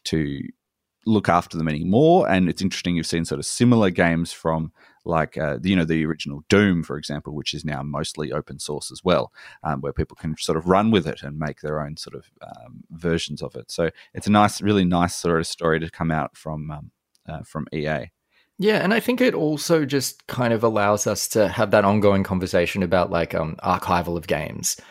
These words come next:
Speaker 2: and, and making games playable in a modern context so that you can still experience what those games felt like back then. I think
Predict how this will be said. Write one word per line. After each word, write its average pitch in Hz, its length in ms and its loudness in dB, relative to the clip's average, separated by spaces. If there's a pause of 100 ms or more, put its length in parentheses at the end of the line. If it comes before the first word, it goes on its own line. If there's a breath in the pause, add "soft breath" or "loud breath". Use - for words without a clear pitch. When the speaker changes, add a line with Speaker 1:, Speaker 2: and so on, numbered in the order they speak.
(220 loud breath)
Speaker 2:
and, 90 400 0
and 92 260 0
making 107 460 4
games 92 420 0
playable 95 800 2
in 95 140 -2
a 92 40 2
modern 95 360 2
context - 640 -2
so 95 120 2
that 90 140 0
you 95 140 -4
can 104 160 -2
still 98 640 2 (320 soft breath)
experience 98 720 0
what 92 100 -4
those 87 180 0
games 85 240 -2
felt 85 300 0
like 82 220 -6
back 76 220 -8
then. 80 220 -6
I 92 100 -6
think 101 280 -2